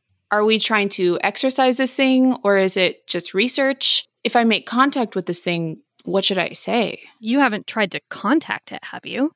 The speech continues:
Speaker 1: I thought that was why I was here.
Speaker 2: Well, first, I want to make sure I have good data.
Speaker 1: Can't demons look like any kind of data they want?
Speaker 2: So, like I said, demon is kind of a loaded term.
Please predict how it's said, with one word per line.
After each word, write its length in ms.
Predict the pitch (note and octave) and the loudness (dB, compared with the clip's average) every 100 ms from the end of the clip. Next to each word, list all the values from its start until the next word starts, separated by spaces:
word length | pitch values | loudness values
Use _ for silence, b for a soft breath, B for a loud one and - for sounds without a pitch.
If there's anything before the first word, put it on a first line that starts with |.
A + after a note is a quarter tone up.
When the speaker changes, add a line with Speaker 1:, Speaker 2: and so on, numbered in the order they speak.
| - | -6
Speaker 1:
I 120 | G3 | -4
thought 220 | G3 F#3+ | -4 -2
that 180 | F#3 - - | -4 -6 -12
was 240 | F3+ F3 | -8 -6
why 260 | E3+ F3 F3 | -4 -2 -4
I 60 | |
was 160 | E3 - | -6 -8
here. 460 | - F3+ D3 F3+ _ _ _ | -8 -6 -8 -12 _ _ _
Speaker 2:
Well, 360 | C4+ C4 A#3+ - _ - - | 2 2 2 -4 _ -20 -4
first, 360 | - A#3+ - - - _ | 2 2 2 -8 -20 _
I 200 | - A#3+ F#3+ | -4 -4 -6
want 260 | A#3 A3 G#3+ | -4 -2 -2
to 40 | |
make 200 | G#3 F#3+ | -2 -4
sure 180 | - G#3 | -4 -4
I 60 | G3 | -4
have 180 | F#3+ F#3 | -6 -6
good 180 | F3+ | -10
data. 420 | - F#3 A#3+ - A3+ _ _ - | -6 -4 -4 -4 -6 _ _ -2
Speaker 1:
Can't 300 | A#3 A#3 A3 | -2 -2 0
demons 420 | G#3+ G#3+ A3 - | 2 4 2 0
look 180 | F#3+ G3 | -4 -2
like 200 | G3 - | -4 -2
any 240 | F#3 F#3+ | 0 0
kind 220 | F#3+ F#3 | -2 -4
of 100 | F#3+ | -4
data 240 | E3+ F3+ F#3+ | -2 0 2
they 140 | F3+ | 0
want? 500 | D#3+ D#3+ B3+ G#4 - - _ | -2 -2 -2 -2 -8 -18 _
Speaker 2:
So, 520 | - - F4 F4+ F4 | -20 0 2 4 2
like 280 | D#4+ C4 C4 | 2 2 2
I 100 | G#4+ - | 0 2
said, 340 | D4+ C#4+ A#3+ | 2 2 2
demon 380 | A3+ A#3+ A#3+ C4 | 0 2 4 2
is 260 | B3 B3 - | 2 -2 -4
kind 320 | - G3+ G3 | -8 -6 -4
of 80 | A3 | -4
a 60 | |
loaded 420 | C#4 B3+ A3+ E4+ - | -2 0 0 -2 -6
term. 600 | - A#3 G3 F3 G#3+ | -8 -4 -2 0 4